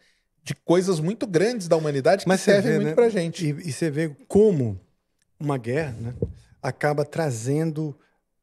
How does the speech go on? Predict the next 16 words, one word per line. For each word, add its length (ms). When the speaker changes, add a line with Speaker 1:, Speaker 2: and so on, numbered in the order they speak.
Speaker 2:
a 80
hu-, 180
a 180
humanidade 580
como 180
espécie, 460
né, 120
o 280
coletivo 460
Speaker 1:
Sim. 140
Speaker 2:
humano, 280
num, 500
num, 760
num 80
nível 240
infantil. 500